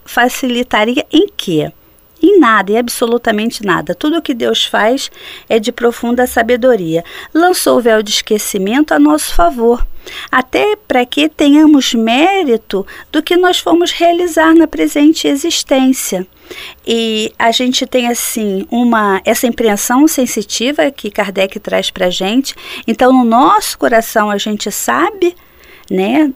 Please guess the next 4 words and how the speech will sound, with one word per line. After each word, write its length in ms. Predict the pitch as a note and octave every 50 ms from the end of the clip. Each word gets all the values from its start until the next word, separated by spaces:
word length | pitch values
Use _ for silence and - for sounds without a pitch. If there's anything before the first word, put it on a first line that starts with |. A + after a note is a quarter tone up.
| _ _ _ _ A3
através 600 | A#3 A#3 - - A3 G#3 F#3+ G#3+ G#3+ A3 A#3 G#3
das 200 | G3+ G#3 G3+ G3+
nossas 440 | G3+ A#3 C4 - - C4+ - - -
tendências, 960 | - B3+ A#3 A3 F#3+ F3+ G3 G#3 B3 C#4+ E4+ - - - C4 B3 A#3 -